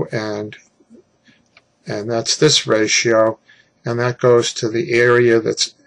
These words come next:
incident and the area th-, that's scattered. Now,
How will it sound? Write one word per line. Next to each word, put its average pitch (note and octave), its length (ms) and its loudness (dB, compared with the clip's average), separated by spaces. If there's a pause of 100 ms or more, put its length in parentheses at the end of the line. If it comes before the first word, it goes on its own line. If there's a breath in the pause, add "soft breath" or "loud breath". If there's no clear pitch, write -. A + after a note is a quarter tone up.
(100)
incident C#3+ 720 0 (760)
and A#2 120 -6
the A2 160 -8
area A#2 520 2
th-, - 180 -10
that's - 300 -6
scattered. A2+ 760 0 (1040)
Now, A2 360 -2